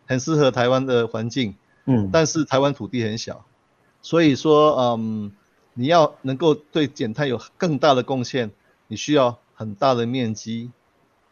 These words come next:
Speaker 1: 然后去固碳。所以这个输出的地方可能就是在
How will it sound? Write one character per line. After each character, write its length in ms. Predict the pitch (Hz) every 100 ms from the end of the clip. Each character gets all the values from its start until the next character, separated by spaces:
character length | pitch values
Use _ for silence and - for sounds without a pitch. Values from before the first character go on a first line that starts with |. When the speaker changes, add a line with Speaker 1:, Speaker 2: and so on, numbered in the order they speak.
| -
Speaker 1:
然 100 | 110
后 100 | 120
去 300 | - 135 113
固 180 | 123 104
碳。 240 | 123 98 - _ _ _ _ _ _
所 140 | - 170
以 60 |
这 80 | 147
个 80 | 160
输 160 | - 156
出 160 | 156
的 160 | 147 135
地 160 | 160 143
方 140 | 147
可 120 | 135
能 100 | 110
就 100 | 135
是 80 | 135
在 260 | 139 127